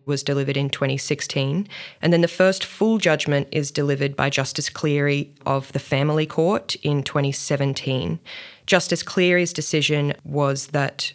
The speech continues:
Robert's intentions at the time of conception, as well as his ongoing conduct once B was born, meant that he was the legal father,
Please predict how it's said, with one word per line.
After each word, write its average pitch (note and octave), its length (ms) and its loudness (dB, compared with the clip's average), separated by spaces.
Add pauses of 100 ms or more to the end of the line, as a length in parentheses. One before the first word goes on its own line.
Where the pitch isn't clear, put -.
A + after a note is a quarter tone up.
(140)
Robert's D#3+ 520 2
intentions D3 1000 0
at - 220 0
the C#3+ 100 -2
time D#3 380 2
of G#3+ 100 -4
conception, A3+ 600 0
as D3+ 160 2
well D3+ 180 2
as D3+ 100 0
his C#3 360 -4
ongoing C#3 420 2
conduct C#3+ 640 0
once C3 200 -2
B C#3+ 140 -4
was C#3 140 -2
born, D3 500 4 (380)
meant D#3 200 4
that C#3+ 120 0
he D3+ 120 2
was D#3 460 2
the D3 100 0
legal C3+ 300 2
father, B2+ 540 0